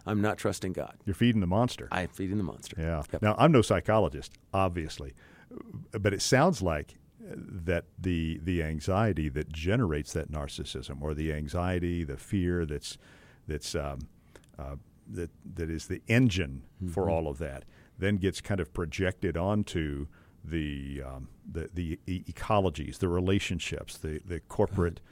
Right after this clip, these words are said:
Speaker 1: Right.
Speaker 2: or communal settings then that, that populate, uh, the world around a narcissist. So they be-, do they become anxious systems? Do they become anxious communities then?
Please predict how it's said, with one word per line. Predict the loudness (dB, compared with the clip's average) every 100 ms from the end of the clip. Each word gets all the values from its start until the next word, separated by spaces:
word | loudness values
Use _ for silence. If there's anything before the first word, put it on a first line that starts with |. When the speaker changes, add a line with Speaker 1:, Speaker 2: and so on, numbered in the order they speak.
| -20 -20 -10
Speaker 1:
Right. | -4
Speaker 2:
or | -4 -4
communal | -4 -2 0 -2 -4
settings | -2 2 2 2 -4 -10 -14 -16 _ -20 -20 -20 -8
then | -6 -6 -8 -6
that, | -6 -6 -12 -20 -14
that | -14 -14 -18 -20 -20 -20 -4
populate, | 2 2 2 -6 -8 -12 -18 -20 -20 -20 -20 -20 -20 -20 -20 -20 _
uh, | -10 -8 -10 -8
the | -2 2
world | 4 4 4
around | 2 2 0
a | -2
narcissist. | -2 -2 -4 -10 -10 -12 -16 -20 0
So | 2
they | 4
be-, | 2
do | 2 4
they | 4
become | 4 2 4
anxious | 0 2 -2
systems? | 0 -2 0 0 0
Do | -2
they |
become | -2 0 -2 0
anxious | -2 -2 -6
communities | -2 -2 0 0 2 2
then? | 2 2